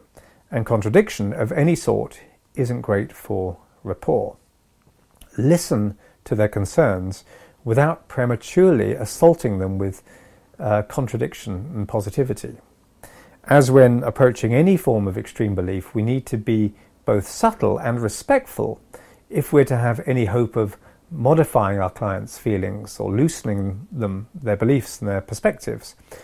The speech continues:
so that different facets of life can come into view. Tip number two, bring in Dunning-Kruger.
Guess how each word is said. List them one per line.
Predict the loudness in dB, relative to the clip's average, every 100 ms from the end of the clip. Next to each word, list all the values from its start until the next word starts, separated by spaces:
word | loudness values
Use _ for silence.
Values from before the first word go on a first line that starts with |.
| -20
so | -2 0
that | 0 0
different | 0 0 -4
facets | -4 -2 -6 -8
of | -6 -2
life | -2 -4
can | -10 -8
come | -6
into | -4 -2
view. | 2 2 0 -10 _ 0
Tip | 2 4
number | 4 4
two, | 2 2 2 -2 -8 _ _ _ 2
bring | 4 4
in | 2 0 0 -2 -6 _ _
Dunning-Kruger. | 0 0 0 -4 -8 _ _ 6 6 6